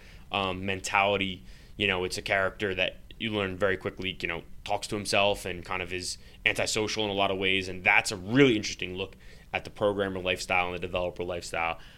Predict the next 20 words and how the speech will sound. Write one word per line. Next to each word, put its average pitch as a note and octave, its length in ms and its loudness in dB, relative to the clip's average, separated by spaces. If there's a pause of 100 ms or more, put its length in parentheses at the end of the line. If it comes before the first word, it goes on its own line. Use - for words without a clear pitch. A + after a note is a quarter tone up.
(260)
I A2+ 60 10
would A#2+ 100 8
recommend G#2+ 380 2
that F#2+ 140 -2
to G2 60 -2
anyone. F2+ 200 -4
The F2 80 -8
first A2 260 2
season's F#2+ 280 -6
fantastic. F2 500 -6
Second C3+ 260 2
season, A#2+ 400 -2
a - 60 -10
little G3 180 4
bit D#3+ 120 2
of C3+ 80 2
a B2+ 40 2
bummer, A2+ 360 6
but G#2 320 2
still, A2+ 420 4